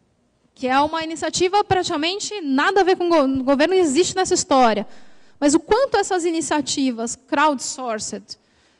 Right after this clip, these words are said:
a gente não consegue potencializar enquanto sociedade pra conseguir diálogo com o governo ou vice-versa, entendeu? É,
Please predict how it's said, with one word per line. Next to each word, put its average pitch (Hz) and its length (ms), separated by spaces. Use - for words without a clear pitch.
a 240 140
gente 302 260
não 330 100
consegue 311 520
potencializar 302 720
enquanto 302 280
sociedade 269 920
pra 359 200
conseguir 349 380
diálogo 320 360
com 311 120
o - 20
governo 302 520
ou 339 160
vice-versa, 254 920
entendeu? 240 580
É, 233 160